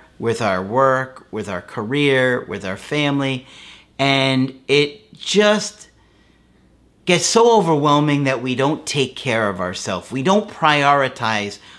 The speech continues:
our connections, our mental health, and we just get stuck in such a rut that it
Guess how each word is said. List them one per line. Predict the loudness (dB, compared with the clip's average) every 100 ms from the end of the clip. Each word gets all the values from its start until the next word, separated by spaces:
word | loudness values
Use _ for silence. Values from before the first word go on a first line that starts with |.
| -20
our | -6 -6
connections, | -6 -6 -4 -2 -4 -4 -4 -2 -2 -4
our | -6 -4
mental | -2 -2 -2 -2 -4 -6
health, | -6 -4 -2 -2 -6 -14 -20 -20 -20 -20 -18 0
and | 2 4 2
we | 0
just | 0 0 0 -2
get | -2 -2
stuck | -4 -10 -8 -2 -2 -2
in | -6 -4
such | -4 -4 -2
a | -4
rut | -2 2 2 2 -4
that | -6 -4
it | -6 -10